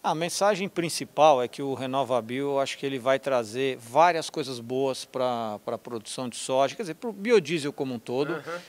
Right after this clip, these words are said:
Speaker 1: mas hoje a soja é setenta e cinco por cento da matéria-prima que gera biodiesel,
Speaker 2: Uhum.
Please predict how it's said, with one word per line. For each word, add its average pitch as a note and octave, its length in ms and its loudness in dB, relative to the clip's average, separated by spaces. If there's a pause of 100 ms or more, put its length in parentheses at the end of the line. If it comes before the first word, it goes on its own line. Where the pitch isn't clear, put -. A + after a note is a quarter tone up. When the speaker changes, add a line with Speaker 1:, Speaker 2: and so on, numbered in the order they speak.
(120)
Speaker 1:
mas D#3+ 200 4
hoje F#3 220 2
a G3 60 6
soja E3 460 4
é - 20 0
setenta F3+ 440 -4
e E3+ 60 -2
cinco - 280 -8
por D3 180 -4
cento D3+ 340 -4
da C#3+ 180 4
matéria-prima D3 920 2
que D#3+ 100 -10
gera C#3+ 260 4
biodiesel, C3+ 600 0
Speaker 2:
Uhum. D#3 320 -14